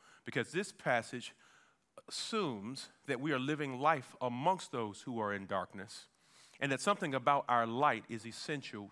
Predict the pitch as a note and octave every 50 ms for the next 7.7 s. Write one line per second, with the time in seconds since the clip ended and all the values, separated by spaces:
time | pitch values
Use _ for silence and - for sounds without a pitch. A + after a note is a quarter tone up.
0 | - - - - C3 A#2 A2 G#2+ G2 G2+ A2 A2+ A2 G#2 G2+ G2+ F#2 F#2 - _
1 | - - B2 G#2+ F#2+ G2+ G2 G2 - - G2+ - _ _ _ _ _ _ _ _
2 | _ - - - - - - - F3+ A3+ A3+ C#4 A#3 G3 A#3 A3 G#3+ G3 F#3+ F3+
3 | - F3 E3+ C#3+ C3 B2 A#2 B2 B2+ C3 C#3 D3+ E3+ E3+ F#3 - - F#3+ F3 E3
4 | D3+ D3 D3 C3+ B2 G2+ G2+ G#2 G2+ G#2+ - - - _ _ - _ - D#3+ D3
5 | B2 A2 C#3+ C3+ - B2+ B2+ - - - - D#3+ D3 A#2+ G#2 G2 F#2 F#2 F#2 -
6 | - - C#3 C3 A#2+ A#2+ A2+ A2+ A#2+ C3+ D#3 F3+ F3+ - - - _ _ _ _
7 | _ _ G#2 G#2 A#2+ D#3+ E3+ - - B2 G2+ F#2+ G2 G2